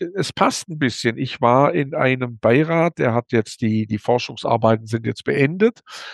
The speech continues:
Da ging es um die Umsetzung der Behindertenrechtskonvention in den Kommunen. Und vor allem ging es darum, Aktionspläne, welche Rolle die spielen. Und ich bin nach wie vor ein Freund von konkreten Aktionsplänen zur Umsetzung der Behindertenrechtskonvention.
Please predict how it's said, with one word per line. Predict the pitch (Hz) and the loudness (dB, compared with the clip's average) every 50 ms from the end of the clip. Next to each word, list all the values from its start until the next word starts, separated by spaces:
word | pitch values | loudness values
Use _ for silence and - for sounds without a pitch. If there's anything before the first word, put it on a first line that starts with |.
| - - - | -16 -6 0
Da | - 123 | 0 0
ging | 107 113 131 139 156 160 156 | 2 2 2 2 4 4 2
es | 147 135 - - | 2 2 0 -6
um | - - 139 139 143 135 | -4 -4 -2 -2 -2 -2
die | 127 139 - - | -2 -2 -2 0
Umsetzung | - 139 160 170 151 156 135 135 - - 143 131 | -2 -2 -2 2 4 2 2 2 0 -8 -4 2
der | 135 120 | 2 2
Behindertenrechtskonvention | 120 127 110 113 123 131 139 131 127 123 113 113 113 110 - - - 120 110 113 113 107 - - - 120 110 117 139 | 4 4 2 2 2 2 2 0 0 2 0 0 0 0 -2 -8 -8 -8 -6 -4 -6 -6 -6 -4 -2 -2 -2 -2 -4
in | 143 113 | -6 -6
den | 110 104 - | -6 -6 -4
Kommunen. | - 110 104 104 107 113 120 131 123 104 - _ _ _ _ _ _ _ _ _ _ - - - - - - | -2 -2 -2 0 0 0 0 0 -2 -4 -10 _ _ _ _ _ _ _ _ _ _ -20 -20 -18 -20 -18 -10
Und | - - 113 - | -6 -6 -4 0
vor | - 131 - | 0 2 2
allem | 117 127 139 139 143 | 4 2 2 2 0
ging | 131 135 131 131 | -2 -4 -4 -4
es | 120 - - | -6 -2 0
darum, | 104 104 113 127 120 120 117 117 127 - | 0 2 2 2 2 0 -2 -4 -4 -4
Aktionspläne, | - 110 - - - - 113 117 123 123 - - - 117 104 104 101 101 104 101 | -6 -6 -6 -6 -6 -2 0 0 0 -2 -4 -6 0 0 0 0 0 -2 -2 0
welche | 113 120 117 - 135 | 0 0 0 0 -4
Rolle | - - 117 117 127 127 | -2 2 2 4 4 2
die | 120 117 104 | 2 -2 -6
spielen. | - - - 110 101 95 85 82 80 _ _ - - - - - - | -6 -8 -6 -6 -6 -6 -8 -10 -16 _ _ -18 -16 -16 -16 -16 -12
Und | - - 127 151 | -8 -6 -6 -6
ich | 131 - | -4 0
bin | - 160 151 139 | 0 0 2 2
nach | 135 135 160 185 - - | 2 4 4 2 0 -2
wie | 196 175 | -6 -6
vor | 151 - - 143 135 143 170 - 190 | -4 0 2 4 6 6 4 2 0
ein | 156 | -6
Freund | 131 - - 131 123 123 127 139 170 202 - - | -14 -12 -6 -2 0 2 2 2 0 -2 -6 -12
von | - - - 139 135 127 | -6 -2 -2 -2 -2 -2
konkreten | - 135 127 120 - 131 127 135 - - - | -4 -4 -4 -2 2 2 2 2 0 -2 -4
Aktionsplänen | 120 110 - - - - 123 113 135 190 - - - 185 180 180 185 202 233 294 294 | -4 -4 -4 -6 -6 -2 0 0 0 -2 -6 -6 0 2 4 4 4 2 0 -6 -12
zur | - - 160 - | -12 -10 -8 -6
Umsetzung | 139 131 131 123 131 113 - - 131 120 | -6 -4 0 2 2 2 0 -2 -6 0
der | 113 113 | 0 0
Behindertenrechtskonvention. | 107 110 107 110 123 147 170 160 165 160 170 165 - - - 175 165 165 165 170 165 - - 175 170 175 202 240 | 2 2 0 -2 0 0 0 0 0 0 -2 -2 -2 -4 -2 -2 -2 -2 -4 -8 -8 -8 -4 -2 -2 -2 -4 -6